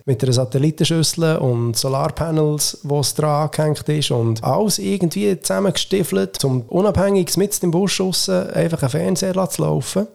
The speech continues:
Nachher kommst du dort rein und es hocken alle Kinder vor dem Fernseher. Und wo ich dann so im ersten Moment so gefunden habe, ja gut,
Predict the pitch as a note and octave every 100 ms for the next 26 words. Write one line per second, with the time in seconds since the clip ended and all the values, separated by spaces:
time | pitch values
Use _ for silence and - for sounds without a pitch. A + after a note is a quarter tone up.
0 | _ - E3 E3+ D3 - D3 F3+ A#3 G3+
1 | D3 C3 B2+ - D#3 E3 C#3+ E3 F3+ B2
2 | C#3 B2+ B2 F3 G3+ E3+ E3+ - D3 D3+
3 | E3 - C#3+ D#3 E3 E3+ D3 F3+ E3+ E3+
4 | D#3 C#3 C#3+ - C#3+ C3+ - - C#3+ C#3
5 | C3 B2 A#2 B2 G#2